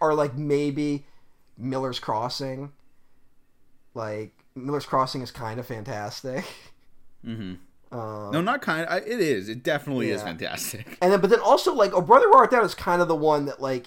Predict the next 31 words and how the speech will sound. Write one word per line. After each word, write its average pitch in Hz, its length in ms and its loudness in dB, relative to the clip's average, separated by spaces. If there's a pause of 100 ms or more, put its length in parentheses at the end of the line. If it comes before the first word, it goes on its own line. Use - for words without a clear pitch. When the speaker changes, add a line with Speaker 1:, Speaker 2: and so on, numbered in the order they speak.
Speaker 1:
it 131 240 -10
makes 131 300 -6
me 131 240 -6
the 110 100 -10
happiest 107 640 -8
when 95 100 -12
I 85 120 -14
watch 82 380 -14
it. 55 200 -18 (720)
You 113 120 -14
know? 104 360 -10 (760)
Speaker 2:
Mm-hmm. 87 320 -10
Speaker 1:
Um, 78 420 -14 (200)
it's 110 140 -10
just, 123 160 -10
like, 113 180 -10
a 117 80 -8
very, 110 460 -8
like, 92 340 -12 (120)
kind 98 180 -10
of 95 80 -12
infectious - 840 -12 (200)
movie. 73 480 -14 (580)
Speaker 2:
No, - 160 -10
I 131 80 -4
think - 220 -6
their 214 120 2
last 123 400 -2
decade 110 380 -2
of 98 80 -8
stuff 92 420 -6